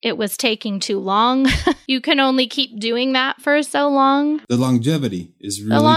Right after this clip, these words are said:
Speaker 1: longevity is really, you have to look at it more like it's a war. It's not a battle. It's a marathon. And I remember you telling me that one time. You said, "It's not,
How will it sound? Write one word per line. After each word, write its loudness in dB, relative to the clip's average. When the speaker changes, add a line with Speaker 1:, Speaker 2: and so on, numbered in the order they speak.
Speaker 1:
longevity 0
is 0
really, -2
you -4
have -2
to -4
look -2
at 0
it -6
more -4
like -6
it's -10
a -6
war. -2
It's -12
not 0
a -2
battle. -2
It's -6
a -4
marathon. -4
And -4
I 0
remember 0
you 0
telling -2
me -4
that -2
one -8
time. -8
You -10
said, -8
"It's -10
not, -2